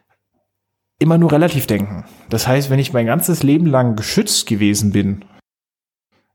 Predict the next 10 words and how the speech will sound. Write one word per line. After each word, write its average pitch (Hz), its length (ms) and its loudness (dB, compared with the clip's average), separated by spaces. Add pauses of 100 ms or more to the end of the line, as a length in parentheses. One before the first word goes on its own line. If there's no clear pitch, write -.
mit 120 260 -2
meiner 120 240 2
Sakrotan-Familie, 165 2250 0 (500)
die 127 80 -2
mich 127 140 -2
die 123 100 -2
ganze 131 240 0
Zeit 131 120 -2
gepudert 139 460 -2
hat, - 280 -8